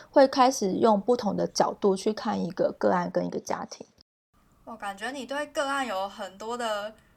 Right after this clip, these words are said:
Speaker 2: 热情跟责任感欸，你是怎么发掘自己的这个部分？<laughs>
Speaker 1: 因为其实我小时候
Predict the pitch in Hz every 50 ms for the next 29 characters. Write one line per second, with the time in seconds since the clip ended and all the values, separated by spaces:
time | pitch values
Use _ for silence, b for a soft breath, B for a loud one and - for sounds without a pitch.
0 | b b - 302 254 208 196 - - 190 185 190 208 214 233 240 233 - 165 175
1 | 190 214 220 214 208 196 147 87 - - 64 60 - 233 240 - _ _ _ _
2 | - 196 202 269 302 320 311 269 - - _ _ - - 226 208 208 220 220 -
3 | 269 277 330 370 - - 208 190 185 196 196 269 277 - 185 170 160 165 165 160
4 | 165 202 196 185 175 - 233 208 - - - 196 170 - 196 - - 262 - _
5 | _ _ _ _ _ _ _ _ _ _ _ _ _ _ _ _ _ _ _ _
6 | _ _ _ _ _ _ _ _ _ _ _ _ _ _ _ _ _ _ _ _
7 | _ _ _ _ _ _ _ _ _ _ _ _ _ _ _ _ _ _ _ _
8 | _ _ _ _ _ _ - - 302 349 392 415 359 - 262 240 240 247 233 226
9 | 226 262 277 233 202 196 196 196 190 220 233 233 226 220 214 214 220